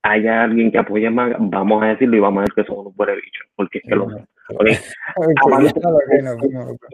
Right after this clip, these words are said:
Speaker 1: ya te-, ya teni-, ya teniendo cerra-, ta-, teniendo cerrado
Speaker 2: Hablando
Speaker 1: eso,
Speaker 2: de
Speaker 1: el
Speaker 2: cómo
Speaker 1: quarterback,
Speaker 2: jugó, jugó bien,
Speaker 1: el
Speaker 2: jugó
Speaker 1: quarterback,
Speaker 2: excelente.
Speaker 1: el quarterback Tyler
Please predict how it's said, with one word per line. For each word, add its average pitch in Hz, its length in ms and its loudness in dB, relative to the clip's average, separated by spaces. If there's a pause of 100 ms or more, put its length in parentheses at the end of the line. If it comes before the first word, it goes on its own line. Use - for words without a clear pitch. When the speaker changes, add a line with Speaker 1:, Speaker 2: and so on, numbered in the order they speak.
Speaker 1:
ya 127 140 2
te-, - 460 -4
ya 131 120 4
teni-, 143 280 -2 (120)
ya 117 120 2
teniendo 143 400 0
cerra-, 139 400 -2
ta-, 120 240 -4
teniendo 113 300 -2
cerrado 135 320 2
Speaker 2:
Hablando 139 240 0
Speaker 1:
eso, - 100 2
Speaker 2:
de 160 60 2
Speaker 1:
el - 60 -6
Speaker 2:
cómo 165 180 0
Speaker 1:
quarterback, 151 220 2
Speaker 2:
jugó, 123 180 2 (500)
jugó 151 400 4
bien, 123 240 -2
Speaker 1:
el 110 120 0
Speaker 2:
jugó 135 220 2
Speaker 1:
quarterback, 135 180 2 (200)
Speaker 2:
excelente. 104 500 -14 (800)
Speaker 1:
el - 180 -2
quarterback 123 460 2
Tyler 127 340 2